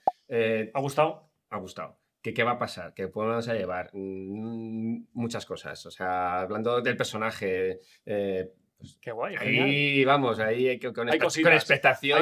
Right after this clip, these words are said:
Speaker 2: hay
Speaker 1: y con
Speaker 2: cositas.
Speaker 1: ganas de ver cómo, cómo avanza.
Speaker 2: Muy bien.
Speaker 1: Algún cliente ya nos ha comentado también y tal, aquí. Oye, secretos del, de, siento, las cosas de la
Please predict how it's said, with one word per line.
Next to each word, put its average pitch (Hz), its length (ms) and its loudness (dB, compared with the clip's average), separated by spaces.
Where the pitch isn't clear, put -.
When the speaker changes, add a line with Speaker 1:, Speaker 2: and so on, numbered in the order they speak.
Speaker 2:
hay 185 60 8
Speaker 1:
y 185 60 4
con 165 80 4
Speaker 2:
cositas. 147 60 6
Speaker 1:
ganas 151 180 4
de 151 80 2
ver 151 120 0
cómo, 151 380 0
cómo 143 180 0
avanza. 123 420 0
Speaker 2:
Muy 156 200 -6
bien. 165 160 0
Speaker 1:
Algún 143 220 4
cliente 160 340 4
ya 156 80 4
nos 156 120 -2
ha 151 60 -2
comentado 156 380 6
también 135 400 4
y 113 80 -2
tal, 120 240 4
aquí. 113 340 -4
Oye, 113 220 -12
secretos 127 480 -8
del, 143 400 -4
de, - 200 -8
siento, - 420 -12
las 80 80 -16
cosas 104 280 -10
de 98 460 0
la 92 220 -10